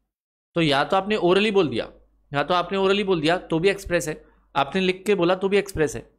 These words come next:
For example, अगर आप सब्जी लेने जा रहे हो, है ना, मुझे बताइए कि अगर आप सब्जी लेने जा रहे हो तो सपोज आप टिंडे लेने गए, क्या लेने गए? टिंडे, टिंडर नहीं, टिंडे।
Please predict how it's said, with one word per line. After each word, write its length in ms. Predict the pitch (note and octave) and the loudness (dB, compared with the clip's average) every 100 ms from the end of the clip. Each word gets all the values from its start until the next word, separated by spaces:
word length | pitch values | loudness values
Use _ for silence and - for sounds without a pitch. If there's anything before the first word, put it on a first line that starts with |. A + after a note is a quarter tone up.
| _ _ _ _ _ _ _ - | _ _ _ _ _ _ _ -2
For 100 | F#3+ | 0
example, 360 | F3+ E3+ D#3+ | 2 0 2
अगर 120 | F#3 | 2
आप 80 | G3 | 0
सब्जी 240 | G3 E3 F3+ | 0 -2 0
लेने 220 | D#3+ D3 | 0 2
जा 100 | A#2 | 0
रहे 140 | G2 | -2
हो, 100 | - _ _ _ _ _ _ _ _ _ _ C#3 C3+ - _ - | -10 _ _ _ _ _ _ _ _ _ _ -18 -18 -18 _ -4
है 60 | E3 | 0
ना, 60 | |
मुझे 180 | F#3+ F3 | 0 2
बताइए 240 | G#3 B2+ C3+ | 2 2 0
कि 120 | G3+ | 2
अगर 180 | D#3+ E3+ | 2 2
आप 60 | |
सब्जी 280 | G3 F3 D#3 | 0 -2 -2
लेने 220 | F#3+ E3+ | 0 0
जा 100 | C3+ | 0
रहे 100 | G2 | 0
हो 60 | D#2+ - _ _ - | -2 -12 _ _ -12
तो 60 | E3+ | -4
सपोज 260 | F3+ F#3 | 0 0
आप 140 | G3+ G#3 | 0 0
टिंडे 280 | F#3 F#3 G3 | -2 2 4
लेने 220 | F#3+ C3 | 4 4
गए, 120 | G#2 | 0
क्या 180 | F2+ D3 | 0 0
लेने 180 | E3 F3+ | 0 0
गए? 140 | F#3+ | -2
टिंडे, 400 | G#3 - D3+ D3 G#2 - | -2 -4 -2 0 -2 -4
टिंडर 380 | - D#3 F3 G3+ | -4 -2 0 0
नहीं, 180 | F#3 F#3 | 0 -4
टिंडे। 380 | - C#3 C#3+ | -2 -4 -2